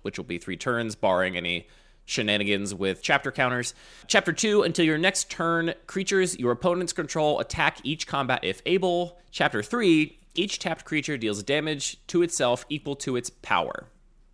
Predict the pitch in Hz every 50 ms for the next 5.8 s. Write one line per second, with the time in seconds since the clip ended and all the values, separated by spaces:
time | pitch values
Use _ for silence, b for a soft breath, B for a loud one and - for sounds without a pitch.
0 | - - 117 104 - - - 185 202 185 175 175 175 165 147 - 160 147 139 107
1 | 113 - - - 185 175 165 - 175 147 - - 147 139 - 156 139 139 135 -
2 | 135 123 123 104 120 113 - - 120 110 98 92 - _ _ _ - - - 165
3 | 160 160 165 156 - 160 151 156 160 - 180 160 156 - 175 156 156 151 - -
4 | 165 160 170 156 147 131 117 B B B - - 220 175 180 170 151 - 160 170
5 | 180 170 160 143 143 139 139 120 104 139 135 131 127 127 123